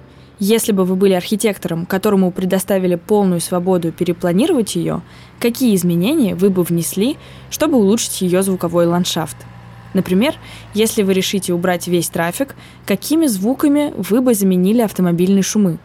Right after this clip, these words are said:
А какие звуки, по вашему мнению, возникли бы сами собой?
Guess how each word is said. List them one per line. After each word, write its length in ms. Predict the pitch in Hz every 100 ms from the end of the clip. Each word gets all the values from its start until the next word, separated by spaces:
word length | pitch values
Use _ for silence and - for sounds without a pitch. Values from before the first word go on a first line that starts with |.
| - - -
А 60 |
какие 440 | 196 185 - 254 196
звуки, 480 | 165 214 330 226
по 180 | - 185
вашему 340 | 180 175 180 165
мнению, 440 | 170 262 294 277 - - -
возникли 500 | 190 185 202 269 226
бы 200 | 165 160
сами 280 | - 165 165
собой? 420 | - 196 165